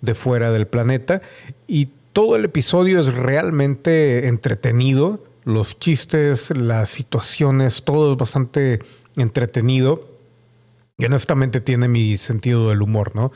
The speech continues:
Eh, por eso lo disfruto tanto y creo que mucha gente lo disfruta. Ah, en cuanto a la historia, tal vez no avanzó del todo hasta el final, probablemente,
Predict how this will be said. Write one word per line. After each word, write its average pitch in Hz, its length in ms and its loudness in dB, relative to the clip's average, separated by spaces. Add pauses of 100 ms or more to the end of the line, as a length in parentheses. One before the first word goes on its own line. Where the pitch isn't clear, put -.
(440)
Eh, 143 360 -2 (240)
por 135 140 0
eso 135 220 0
lo 131 120 2
disfruto 120 480 -2
tanto 143 280 -2
y 131 40 -2
creo 127 140 0
que 127 100 -4
mucha 120 260 0
gente 117 260 -4
lo 113 120 2
disfruta. 110 520 -2 (560)
Ah, 131 380 -2 (840)
en 151 200 2
cuanto 143 420 0
a 139 40 2
la 139 60 2
historia, 196 640 0
tal 175 240 -2
vez 160 300 2
no 165 260 4
avanzó 151 600 0
del 139 140 2
todo 147 280 2
hasta 135 240 -4
el 117 120 -4
final, 131 520 -2
probablemente, 123 1080 0